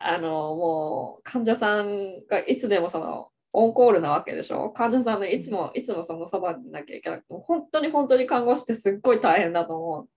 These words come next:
Speaker 1: うんですよ、本当に。で、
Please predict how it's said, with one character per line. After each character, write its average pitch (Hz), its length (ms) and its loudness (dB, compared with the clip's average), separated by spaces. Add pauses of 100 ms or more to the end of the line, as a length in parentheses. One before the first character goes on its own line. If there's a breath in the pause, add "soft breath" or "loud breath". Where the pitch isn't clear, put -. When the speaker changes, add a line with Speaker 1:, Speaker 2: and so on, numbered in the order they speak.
(160)
Speaker 1:
う 165 80 -10
ん 156 60 -6
で - 120 -6
す - 100 -14
よ、 - 140 0
本 180 320 -4
当 175 80 -2
に。 - 240 -8 (1120 loud breath)
で、 196 600 6